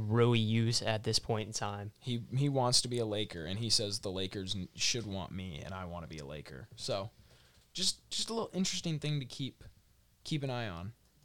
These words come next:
Speaker 2: Another thing to keep an eye on is, r-, like we said, Russ came off the bench, looked really good, better than he has most of the season.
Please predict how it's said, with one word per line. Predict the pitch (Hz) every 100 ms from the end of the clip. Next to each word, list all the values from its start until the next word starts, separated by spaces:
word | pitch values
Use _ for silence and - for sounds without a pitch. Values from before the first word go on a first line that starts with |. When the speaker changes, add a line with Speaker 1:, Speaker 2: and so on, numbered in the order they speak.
| -
Speaker 2:
Another | 135 170 233
thing | 208 170
to |
keep | 147 143
an | 127
eye | 120
on | 117 113
is, | - 110 - - _ _ _ _
r-, | 113 123
like | 127 131
we |
said, | 135 127
Russ | 117 120 139 - - _ _ - _ -
came | 147 139
off | 131 135
the | 123
bench, | 120 135 - - - _ - -
looked | 127 139 -
really | 113 127 131
good, | 123 135 165 185 - - - - - _
better | 113 117
than | 123 120
he |
has | 113 120 123 127
most | 117 -
of | 98
the |
season. | 98 127 123 101